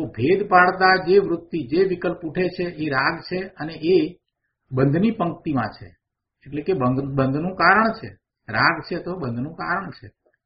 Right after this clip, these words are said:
અભેદ આત્માનું સ્વરૂપ છે. એવા ગુણ અને પર્યાયમાં એ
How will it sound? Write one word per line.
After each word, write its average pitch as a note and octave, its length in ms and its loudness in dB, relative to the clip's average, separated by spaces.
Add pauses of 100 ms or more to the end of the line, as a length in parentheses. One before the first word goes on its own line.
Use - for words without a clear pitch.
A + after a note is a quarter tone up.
(1600)
અભેદ E3+ 500 2
આત્માનું F#3 540 2
સ્વરૂપ C#3 340 -4
છે. - 200 -18 (1160)
એવા C#3+ 400 2 (1080)
ગુણ D3+ 380 -2 (580)
અને F3 240 -4
પર્યાયમાં E3 760 0 (100)
એ F3 100 2